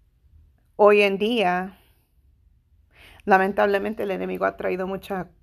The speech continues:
confusión, muchas erróneas doctrinas, y hoy en día... Eh,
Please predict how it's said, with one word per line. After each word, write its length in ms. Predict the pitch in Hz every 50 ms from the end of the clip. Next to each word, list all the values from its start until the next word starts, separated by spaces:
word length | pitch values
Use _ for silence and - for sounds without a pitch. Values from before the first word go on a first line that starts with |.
| _
confusión, 1200 | - 214 202 196 190 185 185 - - 175 175 175 - - - 190 202 202 220 233 208 175 170 190 214 - _ _ _ _ _ _ _ _ _ _ _ _ _ _
muchas 380 | - 202 202 202 208 196 185 190
erróneas 800 | 190 185 196 202 196 196 196 190 185 185 185 180 - - - -
doctrinas, 1000 | 190 180 - - - 165 185 220 233 214 190 170 170 180 175 - - - - _ _ _ _ _ _ _ _ _ _ _ _ _ _ _ _ _
y 720 | - 196 196 190 185 185 180 180 175 175 175 170 165 - - _ _ _ _ _ _ _ _ _ _ _ _ _ _ _ _ _ _ _ _ _ _ _ _ _ _ _ _ _ _ _ _ _ _ _ _ _ _ _
hoy 240 | 220 214 208 226 214
en 180 | 202 190 190 190
día... 540 | 185 196 208 214 202 196 185 185 180 - -
Eh, 460 | - 190 180 175 175 170 175 170 -